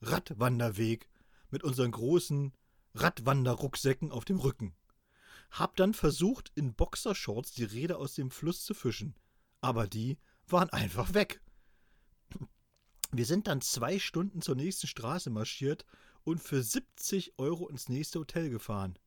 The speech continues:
Das war's dann mit unserem Urlaub. Und irgendwann auch mit unserer Beziehung. Heute hab ich eine Freundin, die gar kein Fahrrad fährt. Mega! <laughs> Macht weiter so, ist immer echt ein Genuss, Silvio.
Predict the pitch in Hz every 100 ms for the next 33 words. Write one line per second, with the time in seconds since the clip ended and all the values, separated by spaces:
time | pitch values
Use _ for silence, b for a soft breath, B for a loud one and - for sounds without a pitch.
0 | _ _ - _ _ _ _ - 127 -
1 | 143 - 110 95 110 101 101 101 98 95
2 | - - - _ _ _ _ 120 123 127
3 | 135 143 131 120 123 - _ _ _ _
4 | - - 120 120 131 156 - 127 95 85
5 | - _ _ _ _ _ _ _ _ -
6 | 311 320 320 B B 254 254 220 202 -
7 | 151 196 196 269 - 135 135 135 113 135
8 | 127 123 - 131 131 - B 175 233 381
9 | 415 180 135 131 - 190 - - - 339
10 | - 359 1077 302 - 302 277 - 277 285
11 | - 302 - - - 254 - - 233 -
12 | - - B 277 269 254 208 170 143 180
13 | 156 180 202 156 165 143 185 180 143 -
14 | - 139 135 139 202 - - 139 131 131
15 | 113 110 101